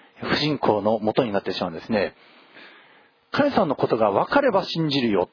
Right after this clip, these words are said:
ね。いやいや、神様のことはわかるから信じられるものじゃないんですね。本当に世の中、不思議なこと、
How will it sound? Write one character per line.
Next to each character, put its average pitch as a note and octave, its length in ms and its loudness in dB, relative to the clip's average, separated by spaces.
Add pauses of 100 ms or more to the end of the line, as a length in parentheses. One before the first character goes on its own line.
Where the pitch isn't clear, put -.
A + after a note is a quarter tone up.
ね。 - 180 -12 (520)
い G#2+ 40 -6
や G2+ 100 2
い F2 80 -4
や、 F2+ 180 -6 (420)
神 A2 160 0
様 G2+ 120 0
の F#2+ 60 -4
こ - 100 -8
と A#2+ 100 2
は F#2+ 100 4
わ F#2 140 2
か C4+ 140 4
る B3 100 -2
か C#3+ 120 2
ら A#2 100 -2
信 B2+ 180 -4
じ C#3 100 -2
ら D3 180 0
れ B2+ 80 -2
る C3 60 -2
も A#2 140 0
の F#2+ 40 -4
じ - 80 -2
ゃ G2+ 40 2
な F#2+ 80 0
い F#2 40 0
ん - 20 -2
で E2+ 100 -2
す - 100 -10
ね。 G2+ 240 0 (800)
本 A#2+ 120 -2
当 B2+ 80 0
に A2+ 180 -2
世 A#2+ 100 2
の B2+ 60 0
中、 A2+ 520 -2
不 - 20 -12
思 - 140 -6
議 A#2 120 -2
な G#2+ 100 2
こ G#2+ 120 0
と、 A2 200 0